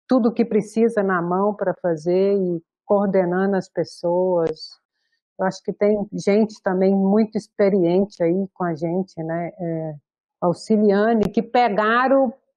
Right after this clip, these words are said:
essa causa, né, de controle do mosquito, esse problema de saúde pública, e e tão fazendo que nem eu, né?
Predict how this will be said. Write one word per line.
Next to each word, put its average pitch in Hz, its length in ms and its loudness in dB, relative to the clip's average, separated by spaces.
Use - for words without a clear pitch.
essa 196 520 0
causa, 170 520 0
né, 175 140 -2
de 170 180 -6
controle 190 560 2
do 165 140 -2
mosquito, 170 840 -2
esse 170 400 -4
problema 202 640 2
de - 120 -10
saúde 180 540 0
pública, 202 540 -2
e 170 600 0
e 196 100 0
tão 208 240 -2
fazendo 214 380 2
que 208 120 0
nem 190 300 0
eu, 160 160 -2
né? 180 160 -14